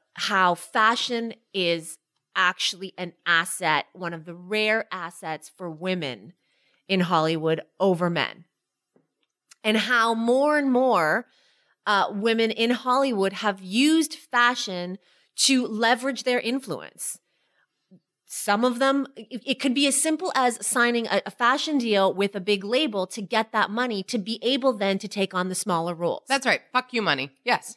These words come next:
Speaker 1: Exactly. So this is not an advantage that men have equally
Speaker 2: No, you're absolutely
Speaker 1: in
Speaker 2: right.
Speaker 1: this area.
Speaker 2: Mm-hmm.
Speaker 1: It's actually one of the few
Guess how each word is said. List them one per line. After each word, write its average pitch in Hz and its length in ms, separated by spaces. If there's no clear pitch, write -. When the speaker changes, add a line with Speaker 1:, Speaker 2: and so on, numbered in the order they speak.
Speaker 1:
Exactly. 320 580
So 359 380
this 392 300
is 508 140
not 320 400
an 294 100
advantage 240 880
that 233 220
men 254 280
have 247 240
equally 196 560
Speaker 2:
No, 262 260
you're 202 180
absolutely 220 520
Speaker 1:
in 220 60
Speaker 2:
right. 247 160
Speaker 1:
this - 180
area. 233 420
Speaker 2:
Mm-hmm. 214 180
Speaker 1:
It's 277 160
actually 339 520
one 240 200
of 202 120
the 185 80
few 320 560